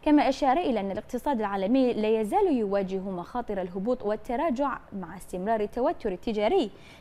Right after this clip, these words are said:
إلى ذلك قال أن قادة مجموعة العشرين اتفقوا على ضرورة تعاضد وتكاتف الدول الأعضاء من أجل إطلاق عجلة نمو اقتصادي عالمي قوي.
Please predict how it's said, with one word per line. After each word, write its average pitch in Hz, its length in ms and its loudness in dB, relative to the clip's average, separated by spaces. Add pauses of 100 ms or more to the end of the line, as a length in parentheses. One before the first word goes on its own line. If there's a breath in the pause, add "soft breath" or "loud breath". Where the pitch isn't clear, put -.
إلى 190 220 2
ذلك 262 380 2 (320 loud breath)
قال 208 200 4
أن 185 220 -2
قادة 226 460 0
مجموعة 202 440 -4
العشرين 196 440 -2
اتفقوا 226 680 -2
على 208 260 2
ضرورة 190 640 -2
تعاضد 226 400 -4
وتكاتف 202 680 -4
الدول 208 320 -2
الأعضاء 202 520 -2 (400 loud breath)
من 196 200 -4
أجل 220 320 0
إطلاق 320 360 0
عجلة 202 480 0
نمو 190 380 -6
اقتصادي 180 800 -6
عالمي 170 640 -6 (160)
قوي. - 200 -6